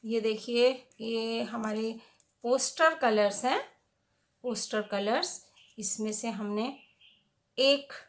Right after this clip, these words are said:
ड्रॉप इधर डाला है, ठीक है, ये हमने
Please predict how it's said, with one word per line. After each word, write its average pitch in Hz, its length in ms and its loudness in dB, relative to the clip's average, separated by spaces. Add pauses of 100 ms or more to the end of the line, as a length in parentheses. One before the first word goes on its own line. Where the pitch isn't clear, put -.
ड्रॉप 208 600 -2 (800)
इधर 185 200 -6
डाला 190 320 -4
है, 285 340 -10 (3750)
ठीक 247 200 -10
है, 427 260 -4
ये 233 100 -6
हमने 226 380 -4